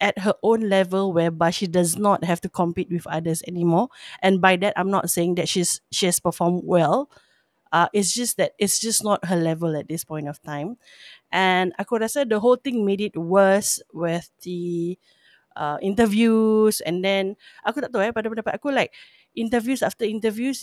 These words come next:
bila dia buat, I just feel that she was just shooting herself in her foot at every en-, interview that she was doing.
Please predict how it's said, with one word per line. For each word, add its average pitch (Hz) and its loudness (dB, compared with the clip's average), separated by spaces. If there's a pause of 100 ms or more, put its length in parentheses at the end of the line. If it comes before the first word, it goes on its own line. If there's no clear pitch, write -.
(160)
bila 202 0
dia 214 2
buat, 240 -2
I 190 -4
just - -6
feel 220 0
that 180 0
she - -6
was 175 -2
just 202 -4
shooting 190 -4
herself 170 -2 (300)
in 170 -2
her 180 -4
foot - -6 (400)
at 175 2
every 214 0
en-, 190 -2
interview 185 0
that - -8
she - -6
was 160 -2
doing. 170 -4